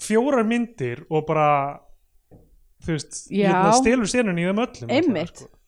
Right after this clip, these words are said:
Speaker 2: Hún er svakaleg og, hérna, mikill missir fyrir íslenska, eh, kvikmynda-
Speaker 1: En sko,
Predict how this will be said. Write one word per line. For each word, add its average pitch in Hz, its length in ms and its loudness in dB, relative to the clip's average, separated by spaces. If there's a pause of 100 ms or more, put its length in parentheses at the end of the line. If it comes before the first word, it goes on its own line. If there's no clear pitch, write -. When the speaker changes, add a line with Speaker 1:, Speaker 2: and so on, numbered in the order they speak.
(140)
Speaker 2:
Hún 240 180 -4
er 285 160 0 (100)
svakaleg 240 600 -2
og, 208 300 -4
hérna, 220 840 -6 (840)
mikill 262 260 2
missir 294 300 0
fyrir 220 400 -4 (280)
íslenska, 240 600 -4 (140)
eh, - 420 -20 (260)
kvikmynda- 294 340 0
Speaker 1:
En 220 240 4
sko, - 160 -6